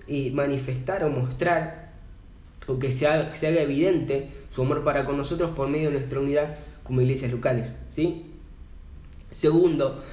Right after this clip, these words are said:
relacionado con esta idea de que la unidad es de los temas princip-, digamos, de, de las principales características de un testimonio congregacional, así también lo es,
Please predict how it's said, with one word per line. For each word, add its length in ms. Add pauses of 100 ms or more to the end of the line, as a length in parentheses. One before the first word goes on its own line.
(160)
relacionado 460
con 100
esta 240
idea 200
de 120
que 240 (360)
la 120
unidad 280
es 200
de 80
los 140
temas 220
princip-, 520
digamos, 380
de, 180
de 140
las 100
principales 380
características 920
de 80
un 80
testimonio 480
congregacional, 720 (340)
así 200
también 400
lo 100
es, 200